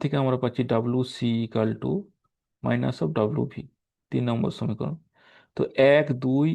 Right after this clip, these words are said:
এবং তিন সমীকরণ থেকে পাই delta T equal to minus of delta V। তো এখান থেকে আমরা পাচ্ছি delta T plus delta V equal to জিরো।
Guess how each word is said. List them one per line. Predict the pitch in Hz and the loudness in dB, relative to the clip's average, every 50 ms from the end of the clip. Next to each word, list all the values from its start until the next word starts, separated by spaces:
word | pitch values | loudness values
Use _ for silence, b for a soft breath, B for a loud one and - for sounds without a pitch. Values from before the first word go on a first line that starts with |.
| 165 - - - | -2 -6 -4 -2
এবং | 123 123 127 120 123 - | -2 -2 -2 -4 -2 -2
তিন | 139 139 143 - | -2 -2 -4 -4
সমীকরণ | - 131 127 127 127 - 127 127 131 127 - | -6 -4 -4 -4 -4 -2 -2 -2 -2 -4 -4
থেকে | - - 127 127 - - | -4 -2 -2 -2 -2 0
পাই | 110 107 107 - 175 175 - _ _ _ _ _ _ _ - 135 | 0 2 2 0 -2 -4 -8 _ _ _ _ _ _ _ -4 0
delta | 123 120 120 120 - 135 135 131 | 0 2 2 2 2 0 0 2
T | - 139 135 127 | 0 0 0 0
equal | 120 - 120 117 123 139 | 0 0 -2 -2 -2 0
to | 180 165 143 | -2 -2 0
minus | 120 107 107 107 110 - - | 0 0 0 0 -2 -2 -4
of | 190 160 - | -6 -4 -4
delta | - - - - - 151 160 - | -4 -4 -2 -2 -2 -2 -2 -4
V। | - - 175 - _ _ _ _ _ _ _ _ _ _ _ _ _ _ _ _ _ b b b b b b b - | -6 -12 -12 -12 _ _ _ _ _ _ _ _ _ _ _ _ _ _ _ _ _ b b b b b b b -4
তো | - 127 117 | -2 -2 0
এখান | - - 127 127 | 0 0 0 0
থেকে | - 123 127 127 | 0 0 0 2
আমরা | 123 123 123 | 2 2 2
পাচ্ছি | 123 - - 127 123 123 | 0 0 0 0 2 2
delta | 120 120 120 120 - 139 139 135 - | 2 2 4 4 4 2 2 2 0
T | 139 160 170 160 - | -2 -2 -2 -2 -2
plus | - 117 113 117 - - | -2 -2 -2 -2 -2 0
delta | 113 110 147 - 113 110 - | 0 0 2 2 0 0 0
V | 127 120 143 135 | 0 0 0 -2
equal | 127 - - 113 113 127 127 - | -2 -2 -2 -2 -2 -2 -2 -2
to | 151 202 220 - _ _ _ _ - 135 120 127 | -2 -4 -4 -6 _ _ _ _ -14 -12 -6 -4
জিরো। | 123 107 98 - | -2 -2 -2 -4